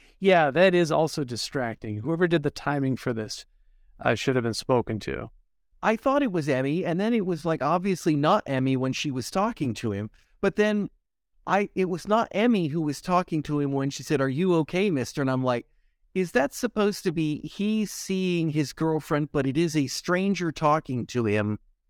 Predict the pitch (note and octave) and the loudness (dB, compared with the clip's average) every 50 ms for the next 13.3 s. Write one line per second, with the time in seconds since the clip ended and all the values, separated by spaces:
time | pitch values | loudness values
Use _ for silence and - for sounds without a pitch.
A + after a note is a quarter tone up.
0 | _ _ _ _ - - C3 A#2 D3 A#2+ C3 D#3+ D#3+ D#3 D3+ D3 - C#3 C3 C#3 | _ _ _ _ -8 -4 -2 0 0 2 2 2 2 2 2 0 0 0 2 2
1 | C#3+ D3+ C3+ A2 G#2 F#2+ F#2 F#2 F#2 - _ _ _ _ _ _ _ _ _ _ | 4 2 2 0 0 -2 -2 -2 -4 -6 _ _ _ _ _ _ _ _ _ _
2 | - G3 G3 - - _ _ - E3+ E3 - - A3 A3+ A#3+ A3 - F#3 D#3+ D3+ | 2 2 2 2 2 _ _ -2 -2 -2 0 2 2 2 2 2 0 0 0 0
3 | - - C#3+ C3 C3+ C3+ B2+ - - A#2 A2 A#2+ C3+ D3 D#3 D#3 D#3 E3 E3+ E3+ | 0 0 0 0 0 0 -2 -6 -10 -10 -6 -2 0 2 2 2 2 2 2 2
4 | E3 - D3+ C#3 C#3 C3+ C#3 C#3 C#3 - - C3 C3+ A#2+ C3+ C3+ A#2 A#2+ C3 C3+ | 0 0 -2 -2 -2 0 0 -2 -4 -6 -6 -6 -4 -4 -4 -4 -2 -2 0 2
5 | C3+ C3+ C#3 A#2+ - - - C3+ B2 B2+ A#2+ A#2+ A#2 A2 - - A#2+ A#2 B2 F3+ | 2 0 0 -2 -6 -8 -4 -2 0 2 4 4 4 2 2 -2 -2 0 2 4
6 | A#3+ A3 D#3+ D#3 F3 E3 C#3+ B2 A2+ A#2 A#2 A#2 A#2+ - - C3+ C3+ - D3 C#3 | 4 2 2 0 0 0 0 0 0 0 0 0 0 -2 -2 -4 -4 -2 -2 0
7 | D#3+ D3 C#3+ C3 A#2+ A#2 G2 C3 C3 C3+ B2 A2+ G#2+ G#2+ G#2+ G#2+ G#2+ A2 A#2+ B2 | 2 4 4 4 4 2 2 0 2 2 2 2 2 2 2 2 2 2 0 0
8 | A#2+ A#2 B2 - - - - _ _ _ _ _ _ _ _ E3+ D3 B2+ A2 G#2 | 0 -2 -2 -4 -8 -12 -16 _ _ _ _ _ _ _ _ -4 -2 -2 -2 -2
9 | A2+ A#2 A#2+ C#3 C3 B2+ A#2+ B2+ D#3 D3 - C3 A2+ G#2+ G2+ G2+ - - - - | 0 2 4 4 4 4 4 2 2 0 0 0 0 2 0 0 -4 -8 -6 -2
10 | - A2+ G2 - - - C#3+ C3+ - _ _ _ _ _ _ _ _ _ _ - | -2 -2 0 0 0 0 0 0 -2 _ _ _ _ _ _ _ _ _ _ -4
11 | F#3 G#3+ B3 A3 - A3 G3 - G3 F#3+ E3+ - F3 D#3+ E3 D3+ D#3 E3 E3 D#3+ | -2 0 0 0 0 -2 -2 0 0 -2 -2 -2 -4 -4 -4 -2 -2 -2 -4 -4
12 | D3 - - E3+ D#3 D3+ C#3+ C#3 C#3 C#3+ C#3 D#3+ F3+ A3 A#3 G#3+ D#3+ B2 - A#2+ | -6 -6 -4 -2 -2 -2 0 -2 -2 -2 -2 -2 0 0 0 0 0 0 0 0
13 | G#2+ G2 F#2+ F2+ E2 E2 | 0 0 0 -4 -8 -10